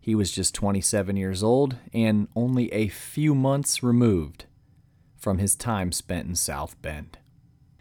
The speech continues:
At the time, similar to those even today, there was a debate raging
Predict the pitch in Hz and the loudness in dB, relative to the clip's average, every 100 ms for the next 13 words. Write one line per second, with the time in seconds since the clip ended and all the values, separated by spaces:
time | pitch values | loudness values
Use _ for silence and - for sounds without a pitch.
0 | _ _ _ _ _ _ - 107 101 82 | _ _ _ _ _ _ -6 -4 -2 -4
1 | - - 175 104 101 117 - 143 123 117 | -6 0 2 4 2 0 2 4 6 6
2 | - 113 113 104 117 104 107 135 110 113 | 4 4 4 4 2 2 4 6 6 4
3 | 123 120 107 160 165 117 120 151 160 107 | 4 2 4 6 6 4 4 6 4 2
4 | 87 67 - | -6 -8 -14